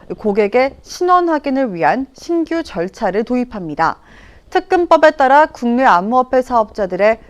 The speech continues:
자금 세탁 방지 업무가 의무화되면서 주요 거래소들이 잇따라 고객 확인 제도 도입을 예고하고 나섰는데요.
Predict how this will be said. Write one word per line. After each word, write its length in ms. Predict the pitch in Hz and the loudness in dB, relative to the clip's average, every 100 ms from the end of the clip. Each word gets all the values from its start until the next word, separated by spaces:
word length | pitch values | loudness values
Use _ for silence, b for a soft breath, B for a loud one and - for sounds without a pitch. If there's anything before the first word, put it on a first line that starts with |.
| _ | _
자금 380 | - 170 180 254 | -8 -6 -4 -6
세탁 320 | 269 269 - | -6 -8 -4
방지 320 | 247 233 214 | -4 -4 -4
업무가 520 | 208 175 165 160 208 - | -6 -6 -6 0 0 0
의무화되면서 1040 | 196 240 294 294 269 240 190 180 - 160 247 B B - | -2 0 2 2 0 -2 -8 -10 -4 -2 -2 B B -20
주요 360 | - 214 220 | -8 -2 -2
거래소들이 720 | 220 180 185 190 175 165 214 - | 0 -2 -4 -6 -6 -4 -6 -8
잇따라 560 | 196 - 233 214 131 b b - | -14 -2 0 0 -2 b b -14
고객 320 | - 185 220 - | -8 -2 -2 -2
확인 400 | 339 339 320 294 | -4 -2 -4 -4
제도 220 | 208 208 | -6 -8
도입을 540 | 202 170 170 226 233 - | -8 -8 -4 -4 -4 -8
예고하고 440 | 151 190 175 190 | -6 -2 -2 -2
나섰는데요. 640 | 185 185 165 156 180 233 | -6 -8 -10 -2 0 0